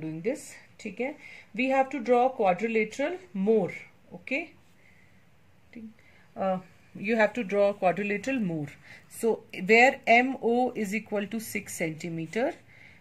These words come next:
O R is equal to four point five centimeter,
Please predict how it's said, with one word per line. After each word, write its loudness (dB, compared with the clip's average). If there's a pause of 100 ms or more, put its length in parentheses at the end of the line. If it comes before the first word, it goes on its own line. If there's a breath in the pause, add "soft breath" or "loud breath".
(420 soft breath)
O 2
R 2
is -6
equal -6 (100)
to -6
four -4 (140)
point -6
five 0
centimeter, -8